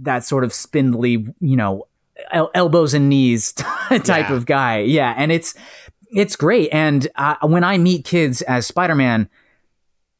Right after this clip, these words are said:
Speaker 1: that is, it, it, no matter what you're scared about in your day-to-day life or what sort of stress you're dealing with,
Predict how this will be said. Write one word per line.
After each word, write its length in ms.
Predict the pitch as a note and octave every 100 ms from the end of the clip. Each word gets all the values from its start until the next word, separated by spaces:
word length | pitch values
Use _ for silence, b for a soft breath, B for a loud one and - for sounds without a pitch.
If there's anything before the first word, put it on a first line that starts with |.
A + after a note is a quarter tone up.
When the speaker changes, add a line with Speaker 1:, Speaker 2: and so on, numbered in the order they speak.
| _
Speaker 1:
that 280 | C3+ D#3+ F3
is, 440 | E3+ C#3+ B2 - - _ _ _ _ _ _ _ _ _ _ _ _ _ _ _ _ F3+
it, 60 |
it, 440 | F3+ F3 F3+ - - _ _ -
no 200 | F#3+ A3+
matter 200 | C4 A3+
what 260 | F3+ G#3+
you're 160 | F3 G3+
scared 300 | - G#3+ G#3
about 460 | F#3+ F#3+ F#3 D#3+ - C3
in 160 | D#3+ D#3
your 120 | D#3+
day-to-day 380 | E3 D#3+ E3 D#3
life 440 | D#3 D#3 D3+ -
or 360 | B2 B2+ A#2 G#2+
what 520 | G2+ A#2+ B2 B2 A2 - B2+
sort 240 | - C#3
of 200 | B2 A2 -
stress 520 | - - D#3 D3+ -
you're 160 | C#3 C3
dealing 360 | C#3+ C#3 C#3
with, 180 | C3+